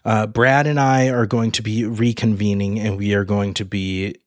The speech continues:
updating our top five musical songs since we released that unreleased episode from twenty twenty-one.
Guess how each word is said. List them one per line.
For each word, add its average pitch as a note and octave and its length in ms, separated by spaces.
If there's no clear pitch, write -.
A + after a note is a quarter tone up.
updating B2+ 800
our B2+ 100
top C3 280
five C3 220
musical C3+ 380
songs C#3 380
since A2+ 220
we G2+ 100
released G2+ 600
that G2 380
unreleased A2+ 600
episode G#2 440
from A2 160
twenty G#2 280
twenty-one. G2+ 600